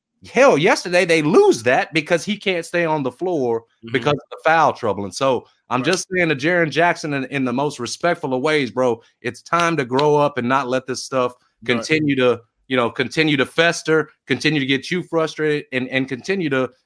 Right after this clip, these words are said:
Speaker 1: to render you powerless, you know, for a team that's shown you, you, you see how valuable you are for them.
Speaker 2: Yeah,
Speaker 1: So
Speaker 2: man.
Speaker 1: it, it, you gotta be on the floor in a game like yesterday.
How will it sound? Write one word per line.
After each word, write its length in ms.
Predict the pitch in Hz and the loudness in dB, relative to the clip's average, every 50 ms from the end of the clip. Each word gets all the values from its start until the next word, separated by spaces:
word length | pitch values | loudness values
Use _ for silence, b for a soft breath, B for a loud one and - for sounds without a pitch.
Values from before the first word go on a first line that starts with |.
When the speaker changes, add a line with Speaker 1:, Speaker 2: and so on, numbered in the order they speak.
| b b - | b b -2
Speaker 1:
to 100 | - 151 | 0 0
render 340 | 139 131 160 202 208 175 170 | 2 4 4 4 4 4 2
you 180 | 160 160 190 185 | 2 2 0 -2
powerless, 800 | - - 185 196 226 247 180 143 131 139 151 147 - - - - _ _ _ _ _ - | 0 0 2 4 4 4 4 4 2 0 -2 -4 -6 -10 -14 -14 _ _ _ _ _ -6
you 80 | 135 | -2
know, 100 | 147 147 147 | -2 -2 0
for 120 | 147 156 | 0 0
a 60 | 143 143 | 0 0
team 220 | - 196 185 175 | -2 -4 -2 -2
that's 140 | 156 147 151 | -2 -4 -4
shown 300 | - 190 190 185 165 147 | -4 -4 -4 -2 -2 -4
you, 100 | 147 135 - | -6 -8 -8
you, 160 | 127 131 131 | -8 -10 -8
you 140 | 127 143 139 | -8 -8 -8
see 180 | 127 - 190 170 | -6 -4 -4 -2
how 180 | 151 156 139 | 0 0 0
valuable 520 | 123 127 151 156 151 143 131 127 120 127 123 | 0 0 0 0 0 0 -2 -4 -2 -4 -4
you 200 | 113 120 123 127 | -4 -4 -2 -2
are 160 | 131 139 139 - - | 0 -2 -2 -4 -6
for 160 | 104 98 95 | -10 -10 -10
them. 140 | 85 82 92 | -12 -12 -12
Speaker 2:
Yeah, 60 | 110 | -6
Speaker 1:
So 160 | 113 117 113 | -4 -4 -4
Speaker 2:
man. 160 | 101 101 98 95 - _ - | -4 -6 -12 -16 -20 _ -12
Speaker 1:
it, 120 | - 135 - | -12 -10 -6
it, 160 | 131 135 131 143 | -6 -6 -4 -4
you 100 | 156 143 | -4 -2
gotta 280 | 113 147 165 185 175 | 0 2 2 2 2
be 100 | 160 170 | 2 4
on 160 | 175 165 160 | 4 4 4
the 60 | 151 135 | 2 0
floor 320 | - - 160 156 151 139 | 0 2 4 4 4 4
in 60 | 131 | 4
a 60 | 127 | 2
game 260 | 113 135 135 139 135 127 | 0 0 0 0 2 2
like 220 | 127 123 117 107 | 2 0 0 0
yesterday. 520 | 131 131 127 - - 117 120 120 117 113 | -2 -2 -2 -4 -6 -4 -2 -2 -2 -2